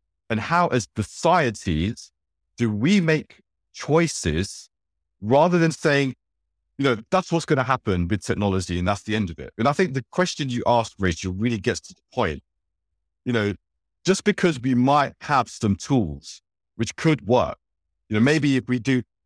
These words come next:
you know, you optimize it in this way and you do this and do that, maybe it might work to some extent. But I think the point is, is that it's not gonna happen by itself. None of that is gonna happen by itself. And I think that's what we're starting to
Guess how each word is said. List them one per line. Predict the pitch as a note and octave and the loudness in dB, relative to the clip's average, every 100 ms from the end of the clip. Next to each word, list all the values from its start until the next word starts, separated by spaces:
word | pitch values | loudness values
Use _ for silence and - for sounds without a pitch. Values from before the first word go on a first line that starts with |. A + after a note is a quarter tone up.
| - | -6
you | B2 | -2
know, | G#2+ B2 | 0 0
you | B2 | 0
optimize | C#3 - B2+ C3 A#2+ | 0 0 0 2 2
it | G#2 | 2
in | A2+ | 2
this | A#2+ - | 0 -2
way | A2+ G#2+ | -2 0
and | |
you | G2+ | -2
do | B2 A#2+ | 0 0
this | A2 - | -2 -4
and | |
do | G#2 G#2+ | -6 -2
that, | G2+ G#2+ | 0 2
maybe | A2+ C3+ A#2 A2 - | 0 0 -2 -2 -4
it | D2 | -6
might | A2 A#2 F#2+ | -2 0 0
work | G2+ G2 - _ _ _ _ _ _ | -2 -2 -4 _ _ _ _ _ _
to | - | -6
some | - G#2 | 0 0
extent. | F2+ - A2 E2+ - - - _ _ _ - | 0 -2 -4 -4 -8 -20 -20 _ _ _ 0
But | C#3+ | 0
I | |
think | C#3+ F3+ | 2 0
the | C#3 | -2
point | - F#3+ F3+ | 0 0 2
is, | D3+ | 0
is | C3 G#2+ | -2 0
that | C3 | 0
it's | B2+ - | 0 0
not | F3+ | -2
gonna | F#3+ C#3 | 0 0
happen | D#3 F3 D#3+ C3+ | -2 -2 0 2
by | B2+ A2+ | 2 0
itself. | G2 F3+ B2 | 0 -2 -2
None | A#2+ E3 G3 | 2 2 2
of | |
that | F3+ D3 | 0 -2
is | B2 | -2
gonna | C#3+ B2 | -2 -2
happen | - - A#2+ G2+ | -4 -8 -8 -2
by | G2+ G2 | 2 2
itself. | F2 - C#3+ C2+ - | 2 0 0 -2 -6
And | G#2+ | -4
I | |
think | B2+ C#3+ | 0 0
that's | E3 D3 | 0 -2
what | A2 | -4
we're | B2 | -4
starting | - C#3+ A#2+ | 0 0 0
to | A2+ | -6